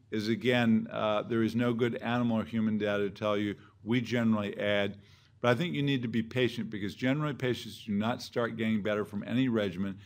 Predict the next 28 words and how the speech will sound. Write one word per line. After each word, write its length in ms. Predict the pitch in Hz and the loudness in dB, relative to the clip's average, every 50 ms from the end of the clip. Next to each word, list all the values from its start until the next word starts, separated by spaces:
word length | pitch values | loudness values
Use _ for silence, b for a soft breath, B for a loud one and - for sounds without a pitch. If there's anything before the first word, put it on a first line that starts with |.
| B B B B | B B B B
until 180 | - - 110 104 | -4 -2 -2 -2
somewhere 440 | - - - 127 123 120 117 113 110 | 0 0 0 0 2 4 4 4 2
between 300 | 101 - - 110 101 92 | 2 -2 -2 -2 -2 0
day 220 | 95 101 98 104 | 0 0 0 0
four 320 | 101 101 - 98 98 98 | -2 -4 -4 -4 -2 -2
and 80 | 95 92 | -2 -2
day 160 | 95 92 92 | -2 -2 -2
eight. 320 | 101 101 98 95 90 B B B B B B | -2 -2 -2 -2 -4 B B B B B B
So 380 | - - 117 113 110 110 107 - - - _ _ | -4 0 4 4 4 4 2 0 -6 -16 _ _
don't 340 | 131 131 151 - - - | 2 4 4 2 0 -6
panic 540 | - - - 147 139 135 131 131 127 - - - | -10 -6 -4 0 2 4 4 2 2 0 -6 -6
unless 300 | 117 113 113 110 110 - | -2 0 0 0 0 0
they're 120 | 127 107 | -4 -4
going 260 | 90 98 110 107 107 101 | -4 -2 -2 -2 -2 0
downhill 400 | 104 107 107 107 98 92 98 98 | 0 0 0 0 -2 -4 -6 -4
rapidly, 720 | 92 101 107 113 113 113 113 104 90 95 92 90 90 87 B B B B B B B - | -2 0 2 2 2 0 -2 -6 -6 -6 -6 -6 -6 -6 B B B B B B B -10
um, 540 | - 104 101 101 98 98 98 98 98 98 104 - - - 98 | -4 -2 0 0 0 0 0 0 -2 -2 -4 -8 -12 -10 -10
before 400 | 98 95 - - 117 110 110 104 | -10 -10 -8 -4 0 0 2 2
day 220 | 98 104 95 92 | 2 2 0 0
four, 500 | 92 - - - 117 107 104 101 98 87 B B B B - | -2 -6 -4 -2 0 2 2 2 2 0 B B B B -4
and 120 | 104 107 | 2 4
that's 240 | 120 131 135 - - | 4 4 4 2 -2
the 60 | 123 | -8
time 320 | - - 127 120 117 113 | -4 -2 0 0 2 0
to 100 | - - | -2 -2
start 240 | - - 101 92 92 | -6 -6 -4 -6 -6
thinking 480 | - - - 160 170 160 147 120 107 104 | -6 -4 -2 0 0 0 0 0 -2 -2
about 380 | 98 82 104 101 101 98 98 | -2 0 0 2 2 0 0